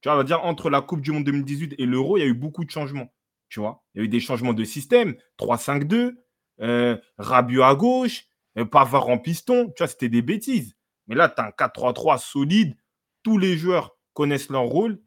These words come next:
voilà, et ils ont ce système-là, ils sont allés en finale avec,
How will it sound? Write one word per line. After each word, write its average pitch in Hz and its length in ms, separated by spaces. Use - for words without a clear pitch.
voilà, 156 460
et 131 100
ils 131 380
ont 160 100
ce - 180
système-là, 143 600
ils 160 60
sont - 140
allés 135 100
en 131 60
finale 135 340
avec, 170 420